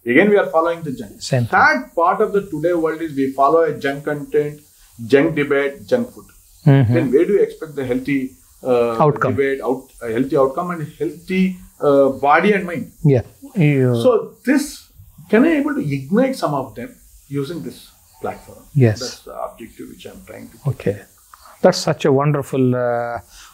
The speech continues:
Speaker 2: object for a younger generation. Uh, you were talking something about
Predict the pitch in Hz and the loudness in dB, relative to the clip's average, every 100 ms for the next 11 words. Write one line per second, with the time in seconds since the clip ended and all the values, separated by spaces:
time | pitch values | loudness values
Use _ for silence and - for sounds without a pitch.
0 | - 135 139 147 - 139 131 123 - - | 0 2 2 0 -2 0 0 -2 -2 0
1 | 139 143 139 117 127 147 240 - 113 101 | 2 2 2 0 -4 -2 -2 -2 -8 -10
2 | - _ - - - - - - - - | -14 _ -16 -16 -16 -18 -10 -10 -8 -16
3 | - - - 135 135 - - - _ - | -16 -10 0 2 2 -2 -10 -20 _ -20
4 | _ - - - - 156 165 - 170 170 | _ -20 -20 -20 2 6 6 6 0 4
5 | 254 196 - - 165 151 175 165 156 151 | 4 4 2 0 2 4 2 2 0 -2
6 | 147 147 - | -2 -2 -6